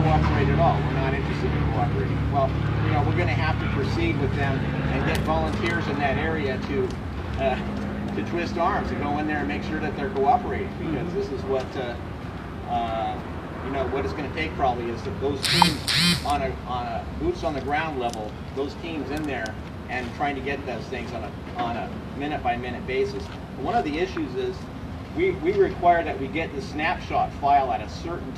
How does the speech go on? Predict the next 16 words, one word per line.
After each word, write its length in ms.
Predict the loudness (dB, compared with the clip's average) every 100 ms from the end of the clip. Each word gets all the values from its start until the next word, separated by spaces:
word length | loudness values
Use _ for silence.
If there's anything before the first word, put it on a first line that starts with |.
| -6
time. 400 | -4 -2 -4 -6 -8 -10 -10 -10 -10 -8
We 100 | -4
need 200 | 0 0
the 80 | -2
snapshot 640 | -4 0 0 -2 0 0 4
file 260 | 10 10 8
to 60 | 0
come 160 | -2 2
out 160 | 2
of 80 | 0
the 80 | 0
registrar 500 | 0 -2 -4 -4 -4
and 80 | -4
in 120 | -2
our 120 | -2
hands, 460 | -2 -2 -2 -2